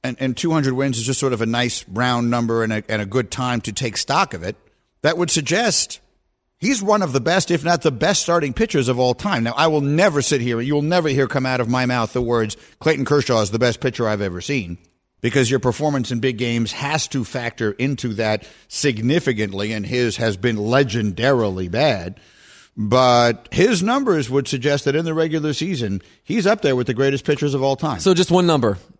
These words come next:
Speaker 2: Just I'll throw it out there. I, I'm gonna read for you a comprehensive list of pitchers that have both two hundred wins and an E R A below two and a half. Okay? Two hundred wins and an E R A under two and a half. Elite in both areas.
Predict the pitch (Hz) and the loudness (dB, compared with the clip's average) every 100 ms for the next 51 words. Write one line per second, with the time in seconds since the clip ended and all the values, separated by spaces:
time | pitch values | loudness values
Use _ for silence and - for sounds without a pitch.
0 | - - 139 143 160 143 127 117 87 85 | -10 -2 2 4 4 6 4 4 -2 -4
1 | - - 147 160 185 196 196 170 156 135 | -12 -6 -2 2 4 6 4 6 4 4
2 | 165 175 170 160 143 120 123 104 117 - | 2 2 2 2 -2 -4 -4 -6 -10 -8
3 | 123 107 95 - 120 117 113 101 104 151 | -8 -8 -12 -6 -2 2 2 0 2 2
4 | 175 - 190 165 175 170 120 101 101 - | 2 -4 -2 -2 -2 -4 -4 -8 -10 -16
5 | _ _ _ _ _ _ - 165 180 170 | _ _ _ _ _ _ -2 0 0 0
6 | 175 156 135 117 110 101 - 131 131 123 | 2 4 4 2 -2 -6 -4 0 0 0
7 | 131 117 98 82 - _ _ _ - 135 | -4 -6 -8 -10 -16 _ _ _ -4 -2
8 | 131 - _ _ _ _ - 190 220 196 | -2 -6 _ _ _ _ -2 2 4 2
9 | 156 147 135 135 123 _ _ - 135 151 | 2 0 0 -4 -10 _ _ -4 0 2
10 | 156 147 139 170 156 175 147 107 80 - | 4 4 4 2 2 2 0 0 -6 -12
11 | _ _ 127 123 180 185 147 143 123 104 | _ _ -8 2 2 2 2 0 2 0
12 | 87 - - | 0 -6 -12